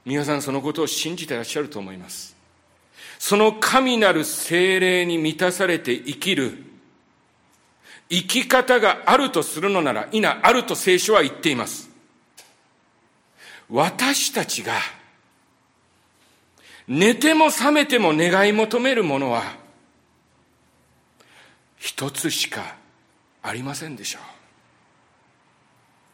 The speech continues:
そうです。それは、私を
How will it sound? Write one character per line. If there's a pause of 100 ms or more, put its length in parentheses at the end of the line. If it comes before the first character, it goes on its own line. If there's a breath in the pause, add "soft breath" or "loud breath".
(320)
そ
う
で
す。 (640)
そ
れ
は、 (1800 soft breath)
私
を